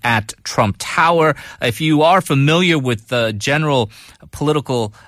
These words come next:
uh, and diplomatic protocol when it comes to world leaders meeting, this was a quite strange event. Uh, apparently, Trump did not bring any of his, uh, aides with him. Uh,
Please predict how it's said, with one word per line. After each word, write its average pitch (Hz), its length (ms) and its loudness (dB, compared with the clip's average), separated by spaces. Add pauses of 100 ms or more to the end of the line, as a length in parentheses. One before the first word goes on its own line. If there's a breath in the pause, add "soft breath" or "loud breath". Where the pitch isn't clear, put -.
uh, 107 220 0
and 110 240 -2
diplomatic 123 560 -2
protocol 135 640 0
when 110 100 -4
it 110 80 -6
comes 131 300 -2
to 120 160 -4
world 117 240 -2
leaders 110 320 0
meeting, 127 340 2
this 107 180 -2
was 139 220 -2
a 131 420 2
quite 147 220 -2
strange 151 560 0
event. 143 480 0
Uh, 107 220 2
apparently, 131 420 -2
Trump 127 240 -2
did 107 140 -2
not 123 160 2
bring 107 200 -2
any 147 360 0 (280 loud breath)
of 98 160 0
his, 120 360 0 (220 loud breath)
uh, 92 200 0
aides 185 540 -2 (180 loud breath)
with 143 220 0
him. 151 280 2 (280 loud breath)
Uh, 92 340 0